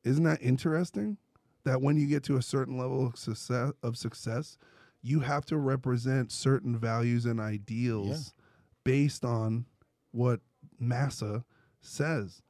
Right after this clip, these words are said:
Speaker 1: And that doesn't matter what color you
Speaker 2: I
Speaker 1: are.
Speaker 2: know, I have,
Speaker 1: You know
Speaker 2: I
Speaker 1: what I mean?
Speaker 2: know people that we know personally that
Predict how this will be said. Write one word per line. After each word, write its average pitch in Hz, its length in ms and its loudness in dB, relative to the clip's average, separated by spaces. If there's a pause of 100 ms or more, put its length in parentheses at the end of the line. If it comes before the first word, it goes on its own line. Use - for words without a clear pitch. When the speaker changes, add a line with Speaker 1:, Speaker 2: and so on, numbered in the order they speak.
(280)
Speaker 1:
And 117 140 -2
that 170 120 2
doesn't 180 240 4
matter 143 220 4
what 131 200 4
color 170 280 -2
you 117 140 0
Speaker 2:
I 98 60 0
Speaker 1:
are. 98 60 0
Speaker 2:
know, - 120 -4
I 113 160 -2
have, 120 380 0 (260)
Speaker 1:
You 131 120 -2
know 135 80 6
Speaker 2:
I 135 40 6
Speaker 1:
what 135 40 6
I - 40 6
mean? 127 100 8
Speaker 2:
know 131 220 8
people 127 580 4
that 110 140 0
we 120 160 2
know 123 220 4
personally 117 640 -2
that 92 260 -4